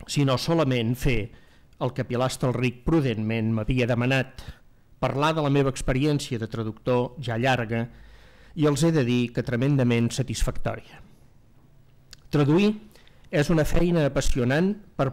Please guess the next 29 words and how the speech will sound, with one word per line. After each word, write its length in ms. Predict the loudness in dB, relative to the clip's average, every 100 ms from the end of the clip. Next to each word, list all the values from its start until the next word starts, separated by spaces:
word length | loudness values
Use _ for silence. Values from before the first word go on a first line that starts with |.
| 0
poc 300 | 0 0 -2
que 100 | -4
el 60 | -2
llenguatge 480 | -2 -2 -2 -4
t'interessi 720 | -4 -2 -2 -2 -2 -2 -2 -2 -6 -10
i 100 | -2
t'interessin 580 | 0 0 0 0 -2
les 160 | -2 -2
llengües, 460 | -2 -2 -4 -12 -14 -20 -20 -20 -20 -20 -20 -20 -8
sobretot 480 | -2 0 2 0 0
si, 160 | -2
com 200 | -2 -2 -2
jo, 160 | -2 -2 -6 -14 -20 -20 -20 -20 -10 0
un 220 | 2 2 -2 -6
ha 120 | -4 -2
pogut 340 | 0 0 0 -2
traduir 320 | -2 0 -2
sempre, 560 | 0 0 0 2 2 0 -2
més 220 | -2 0
o 60 | -4
menys, 460 | -4 -4 -6 -12 -18 -4
coses 360 | 0 2 0 -4
que 120 | -4
li 120 | -2
han 140 | -2 -2
agradat. 540 | -2 -4 -8 -16 -20 -20 -20 -20 -20 -20 -20 -20 -20 -20 -20 -20 -20 -18 -4
Els 100 | 2
parlaré, 340 | 4 4 4 4
doncs, 420 | 4 2 0 -6